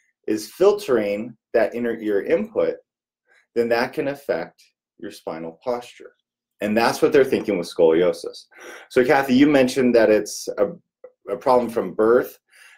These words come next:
They're actually realizing that scoliosis patients, their inner ear forms a little differently at birth. That's one new finding.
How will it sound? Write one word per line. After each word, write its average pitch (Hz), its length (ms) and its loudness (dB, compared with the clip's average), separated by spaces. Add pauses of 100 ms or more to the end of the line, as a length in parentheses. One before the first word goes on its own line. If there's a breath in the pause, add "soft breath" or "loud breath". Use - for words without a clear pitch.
(100)
They're 127 160 6
actually 143 500 -2
realizing 120 720 2
that 107 140 -4
scoliosis 113 800 -4
patients, 107 720 -8
their 104 240 -2
inner 113 320 -4
ear 110 480 0
forms 107 320 -2
a 107 60 -4
little 98 280 -2
differently 120 640 -4 (340)
at 101 200 -8
birth. 101 400 2 (100)
That's - 260 -2
one 101 280 0
new 95 160 -4
finding. 78 580 -8